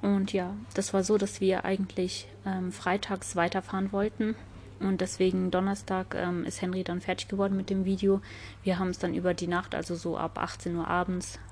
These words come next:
hochgeladen. Das Internet war ein bisschen langsam, deswegen hat das etwas gedauert. Und man musste auch immer wieder kontrollieren, ob das Video nicht abstürzt. Also wenn jetzt zum Beispiel einer nachts von uns aufgewacht ist, dann haben wir nochmal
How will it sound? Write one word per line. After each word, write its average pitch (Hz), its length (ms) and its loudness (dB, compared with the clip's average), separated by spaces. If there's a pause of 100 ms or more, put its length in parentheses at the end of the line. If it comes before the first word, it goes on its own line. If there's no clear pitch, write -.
hochgeladen. 220 680 4 (320)
Das - 180 -2
Internet 185 380 -2
war 170 80 2
ein 175 160 0
bisschen 175 280 -4
langsam, 196 360 2
deswegen 180 340 -4
hat 196 140 -4
das 180 80 -4
etwas 180 320 -2
gedauert. 190 480 -2
Und 175 340 -2
man 175 80 2
musste 175 300 0
auch 170 100 0
immer 180 240 0
wieder 185 160 0
kontrollieren, 190 680 0 (540)
ob - 160 -2
das 180 180 -2
Video 180 220 2
nicht 170 220 -2
abstürzt. - 680 -2 (840)
Also - 160 2
wenn 180 160 4
jetzt - 120 -4
zum 190 80 2
Beispiel 180 280 0
einer 180 180 2
nachts 185 220 -2
von 180 160 -2
uns 180 100 0
aufgewacht 190 540 0
ist, - 160 -6
dann 180 100 -2
haben 185 120 0
wir 180 80 -2
nochmal 175 320 -2